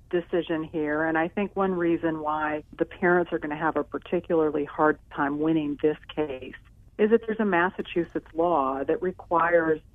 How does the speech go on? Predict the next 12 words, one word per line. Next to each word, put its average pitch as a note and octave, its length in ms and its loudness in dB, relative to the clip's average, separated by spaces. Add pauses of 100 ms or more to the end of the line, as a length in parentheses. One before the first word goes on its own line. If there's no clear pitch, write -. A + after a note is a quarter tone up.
(120)
schools D#3 560 2 (120)
to F#3+ 60 -2
not D#3+ 360 2
discriminate D#3+ 920 0 (140)
against E3 380 0 (120)
students D#3 500 -4 (120)
because E3+ 480 0 (140)
of D3+ 320 -2
their D3 420 0 (240)
gender D3 560 2 (160)
identity. C#3 760 0 (340)
And F3 320 4